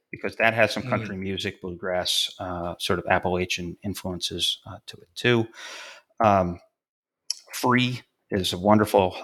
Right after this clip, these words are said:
Speaker 1: uh, album opener. Character Zero, I always kinda
Speaker 2: Mm.
Speaker 1: liked. It's a little dopey, uh,
Speaker 2: Yeah.
Speaker 1: but it's, it's great. I mean, it, it's great dopey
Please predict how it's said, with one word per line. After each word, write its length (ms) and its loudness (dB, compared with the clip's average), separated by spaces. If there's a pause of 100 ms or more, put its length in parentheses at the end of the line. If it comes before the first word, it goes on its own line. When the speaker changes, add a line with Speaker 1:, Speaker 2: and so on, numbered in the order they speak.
Speaker 1:
uh, 140 -10 (140)
album 220 4
opener. 300 2
Character 520 2
Zero, 640 2 (200)
I 100 -2
always 280 2
kinda 240 -6
Speaker 2:
Mm. 80 -4
Speaker 1:
liked. 300 -4
It's 140 -4
a 60 4
little 420 2
dopey, 520 2 (480)
uh, 280 4
Speaker 2:
Yeah. 80 -10
Speaker 1:
but 280 4
it's, 640 -2
it's 160 -4
great. 360 0 (220)
I 60 -6
mean, 180 -4
it, 160 -10
it's 160 -4
great 400 0
dopey 420 -8